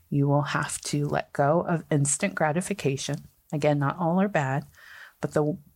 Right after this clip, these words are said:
particularly the impulses that you're acting on that are getting in the way of you holding the vibration of the life that you want. And my spirit guides keep saying it's connected to your power.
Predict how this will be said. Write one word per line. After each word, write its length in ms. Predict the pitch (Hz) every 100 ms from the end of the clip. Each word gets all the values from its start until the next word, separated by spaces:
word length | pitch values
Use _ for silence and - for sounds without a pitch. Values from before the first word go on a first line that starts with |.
| -
particularly 640 | 185 - 202 214 190 170
the 160 | 170 151
impulses 640 | 156 156 160 143 160 143
that 180 | - -
you're 80 | 156
acting 400 | - 143 - 147
on 240 | 139 139
that 140 | 139 143
are 80 | -
getting 320 | 151 147 147
in 140 | 143
the 60 | 147
way 220 | 139 139
of 100 | 135
you 140 | 143
holding 840 | 143 - - 247 254 180 147 147 160 - - - -
the 100 | 165
vibration 1040 | 156 151 147 151 165 190 190 - 135 143 160 - - - -
of 140 | 156
the 120 | 156 151
life 300 | 135 135 -
that 180 | 139
you 80 | 147
want. 400 | - - - - - - - -
And 100 | 165
my 120 | 160
spirit 260 | 156 - 175
guides 240 | 170 143
keep 180 | - 160
saying 300 | - 151 143
it's 160 | - -
connected 580 | - 156 139 147 147 -
to 420 | - 147 143 143 - -
your 460 | 147 143 139 127 - -
power. 600 | - 143 - - -